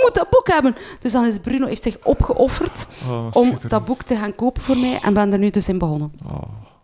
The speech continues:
Speaker 2: Wil
Speaker 1: Fantastisch
Speaker 2: jij,
Speaker 1: toch, hè, boeken?
Speaker 2: wil jij voor
Speaker 1: Ja.
Speaker 2: mij jouw drie boeken nog eens herhalen? Wat was
Speaker 1: Uiteraard.
Speaker 2: jouw eerste boek?
Speaker 1: Mijn eerste boek was honderd jaar, jaar eenzaamheid van Gabriel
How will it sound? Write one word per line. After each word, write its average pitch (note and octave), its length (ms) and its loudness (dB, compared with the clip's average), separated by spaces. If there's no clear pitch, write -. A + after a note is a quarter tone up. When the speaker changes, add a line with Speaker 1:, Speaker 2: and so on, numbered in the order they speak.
Speaker 2:
Wil F#2 180 4
Speaker 1:
Fantastisch F2 300 6
Speaker 2:
jij, B2+ 100 2
Speaker 1:
toch, F3 120 2
hè, E3+ 160 4
boeken? B3 380 0
Speaker 2:
wil E2+ 220 4
jij D#2+ 200 6
voor E2+ 120 2
Speaker 1:
Ja. D2+ 80 2
Speaker 2:
mij D2+ 180 2
jouw D#2 200 4
drie D#2+ 200 4
boeken D#2+ 220 2
nog D2+ 100 2
eens C#2+ 100 0
herhalen? B1 440 -4
Wat F#3+ 200 2
was E3 120 2
Speaker 1:
Uiteraard. A2+ 420 2
Speaker 2:
jouw F#2+ 100 -2
eerste - 340 -2
boek? - 180 -8
Speaker 1:
Mijn G3 200 4
eerste - 340 2
boek G#3 220 0
was F#3 280 2
honderd G#3+ 440 4
jaar, F3 160 4
jaar E3+ 360 2
eenzaamheid E3+ 680 2
van E3 220 -4
Gabriel F3+ 520 -2